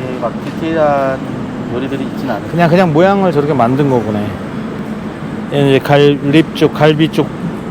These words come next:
Speaker 2: 포도 떠났는데 뭐. 그래서 생각보다 여기는 진짜 진열이랑 아까 앞에랑은 되게 다르네.
Speaker 1: 에스엠이랑 좀 다르네.
Speaker 2: 어. 스튜. 이건, 이건, 이건 대부분 스튜용, 스튜용으로 그냥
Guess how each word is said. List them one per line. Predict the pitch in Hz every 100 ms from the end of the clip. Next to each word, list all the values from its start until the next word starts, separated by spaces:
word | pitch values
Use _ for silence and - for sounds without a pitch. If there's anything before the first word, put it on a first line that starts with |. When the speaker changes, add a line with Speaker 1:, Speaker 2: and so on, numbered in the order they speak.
| - -
Speaker 2:
포도 | 226
떠났는데 | 220 226 220 185 180 165 170 165
뭐. | 156 143 139 139 - - - - - - - -
그래서 | 175 175
생각보다 | 277 302 - 269 233 220 214
여기는 | 175 170 190 196 170
진짜 | 175 160
진열이랑 | 170 190 185 175 143
아까 | - 131
앞에랑은 | - 196 180 156
되게 | 147
다르네. | 135 - 139 160 131 113 107 104 - - - - - - - - - - - - - 107 - - - - - - 214 -
Speaker 1:
에스엠이랑 | 208 202 190 170
좀 | 165
다르네. | - - - - -
Speaker 2:
어. | 151 131 117 - - - - - 220 220 - - - - - -
스튜. | - 180 165 131 98 - -
이건, | 143 147
이건, | 147 139 127 - 156
이건 | 147 151
대부분 | 147 147 151 147
스튜용, | 131 - 285 247 170
스튜용으로 | 240 - 247 214 180
그냥 | 151 143 127